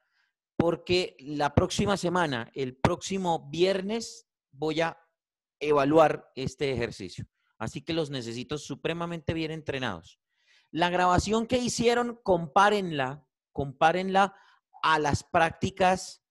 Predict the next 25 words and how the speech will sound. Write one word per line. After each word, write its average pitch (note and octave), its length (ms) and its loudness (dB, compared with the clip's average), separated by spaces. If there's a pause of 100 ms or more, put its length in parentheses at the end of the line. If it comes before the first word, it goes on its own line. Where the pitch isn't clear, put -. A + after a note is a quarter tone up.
(320)
que D3 180 0
están D3 520 -4
teniendo D#3 760 -6 (280)
ahora, B2 480 2 (680)
¿vale? C#3+ 360 2 (580)
Corrijan A3 840 0 (340)
las D3+ 400 -2
fallas F#3+ 720 0 (680)
y G3+ 160 0
refuercen D#3 1000 0 (300)
las C3 240 -6
cosas D#3+ 340 -4
buenas E3+ 380 -2
que D#3 100 -8
hicieron D3 400 -2
en C#3+ 80 -4
este C3 220 -4
ejercicio D3 460 -4
los C#3+ 160 -4
que C3 120 -10
pudieron C3 720 -2
presentar. A#2 680 0 (540)
Y C#3+ 140 -2
el C3+ 140 2
lunes F#3 600 0